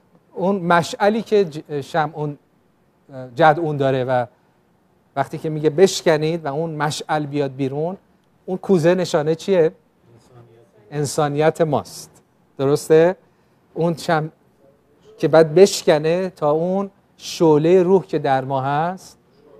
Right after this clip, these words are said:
شعله ور بشه و بعدم بعد اعلام کرد، یعنی شکستن ج-، نفس، شعله ور شدن روح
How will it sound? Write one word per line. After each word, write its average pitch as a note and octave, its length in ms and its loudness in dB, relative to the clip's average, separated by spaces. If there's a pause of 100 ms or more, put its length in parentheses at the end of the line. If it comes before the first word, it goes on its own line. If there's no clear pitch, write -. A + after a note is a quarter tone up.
(340)
شعله D3+ 420 4
ور F3 260 8
بشه D3 580 -4 (500)
و C#3 80 -2
بعدم E3 400 6
بعد D#3+ 200 4
اعلام E3 340 8
کرد، B2 300 0 (1080)
یعنی D#3+ 420 -4 (280)
شکستن E3 720 2
ج-، - 80 0
نفس، C#3 640 -2 (320)
شعله D3 300 2
ور C#3+ 160 2
شدن D3 340 -6
روح D#3 400 -2